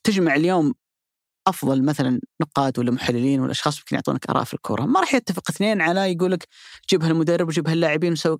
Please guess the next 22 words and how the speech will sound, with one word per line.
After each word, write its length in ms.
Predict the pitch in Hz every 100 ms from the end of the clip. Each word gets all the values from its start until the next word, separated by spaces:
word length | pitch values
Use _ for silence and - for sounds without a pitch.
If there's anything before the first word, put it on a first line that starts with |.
| -
كل 80 | 220
واحد 160 | 180
بيكون 180 | 160 165
له 60 | 139
وجهة 220 | 123 117 110
نظر. 200 | 110 - _ _ _ _ _ _ _ _ _ 135
لكن 400 | 135 135 139 123 -
أحيانًا 440 | - 190 277 208
قد 180 | - -
تكون 400 | - 135 151 131
وجهة 220 | 127 123
النظر 360 | 131 127 120 - - _ _ _ -
ال-، 200 | 131 - - _ _ _ _ _ _ _ _ -
الضرر 400 | 143 190 208 156
الحقيقي 400 | 131 135 175 160
هو 180 | 135 127
في 60 |
الإصرار 420 | 120 - - 123 101
عليها 340 | 107 110 - _ _ -
وفي 120 | 127
التمسك 560 | - 135 135 - - -
بها 220 | 131